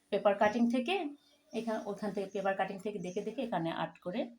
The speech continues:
তুলে নিলাম। তুলে নেওয়ার পর এখানে তো আর্ট করতে হবে, তো তখন আমি এটাকে, এটা নি-, এই আর্টিং পেপার, আহ, কাগজটার নিচে আমি কার্বন পেপার দিয়েছিলাম। কার্বন পেপার দিয়ে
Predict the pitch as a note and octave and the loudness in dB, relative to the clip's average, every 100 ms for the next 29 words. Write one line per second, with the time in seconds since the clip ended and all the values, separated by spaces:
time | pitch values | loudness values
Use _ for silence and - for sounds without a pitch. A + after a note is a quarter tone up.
0 | _ _ _ _ _ _ _ _ _ _ | _ _ _ _ _ _ _ _ _ _
1 | - F#3+ D#3+ D3 C#3+ - - _ - - | -2 0 0 0 -4 -10 -16 _ -20 -20
2 | _ _ _ - A#3 B3 B3 B3 A#3+ C#4+ | _ _ _ -6 0 2 4 2 4 4
3 | A#3 A#3+ - - _ _ - _ _ _ | 4 2 -8 -20 _ _ -20 _ _ _
4 | _ - D4 C#4+ C#4 A#3+ A#3 C4 - A3+ | _ -2 6 6 8 6 6 -4 0 2
5 | G3+ G3 G3+ - _ A3+ A3+ G#3 A3 G3+ | 2 2 -4 -10 _ -4 -2 0 -2 -2
6 | F#3+ F3+ F#3 F#3 A3+ - _ _ _ _ | -4 -4 -4 -4 -8 -10 _ _ _ _
7 | _ _ G#3 A3 G#3+ - _ A#3+ D4 D4+ | _ _ -10 -8 -8 -10 _ 2 4 6
8 | - G3+ G#3+ G#3+ A3+ - - G3 F#3+ F#3+ | 6 4 2 -6 -6 -10 -10 -8 -6 -6
9 | F#3 - - G3 F#3+ - G#3 G#3 G3+ C4+ | -6 -8 -2 0 -2 -2 -2 -2 -4 -2
10 | G#3+ G#3 D4 - _ _ _ _ _ _ | -2 0 -4 -6 _ _ _ _ _ _
11 | - - _ - A3 A#3+ A#3+ A#3 A#3 F#3+ | -20 -20 _ 8 8 6 4 4 2 0
12 | F#3 F3 - D#3 C#3+ C#3 - - - F#3+ | -2 -6 -6 -6 -8 -10 -14 -20 0 2
13 | F#3 G#3 G#3 A3+ A#3 G3+ B3 F#4 | 2 0 -4 -2 -2 -2 -2 0